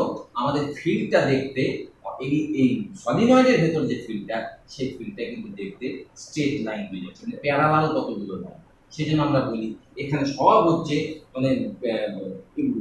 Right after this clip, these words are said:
ইকুই, আহ, তোমার, আহ, ফিল্ড, মানে ফিল্ডের যে ভ্যালুগুলো সেটা সবগুলো ইকুয়াল ভ্যালু, ওই জন্য সবগুলো কি করছি? মিউ জিরো এনআই এবং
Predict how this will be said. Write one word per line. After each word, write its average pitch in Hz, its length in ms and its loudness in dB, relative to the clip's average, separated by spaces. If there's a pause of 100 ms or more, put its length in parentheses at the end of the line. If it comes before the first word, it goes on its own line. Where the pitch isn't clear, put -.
(200)
ইকুই, 262 280 10 (460)
আহ, 131 140 2 (220)
তোমার, 135 200 0
আহ, 107 720 -6 (460)
ফিল্ড, 156 300 4
মানে 139 120 4 (160)
ফিল্ডের 170 400 2
যে 185 140 2
ভ্যালুগুলো 196 480 6 (320)
সেটা 156 180 -2 (120)
সবগুলো 185 320 4 (120)
ইকুয়াল 175 400 6
ভ্যালু, 123 180 0 (100)
ওই 131 100 0
জন্য 131 140 0 (260)
সবগুলো 120 380 -6
কি 123 160 -10
করছি? - 220 -8 (340)
মিউ 139 220 6
জিরো 123 220 0
এনআই 165 240 0
এবং 139 120 2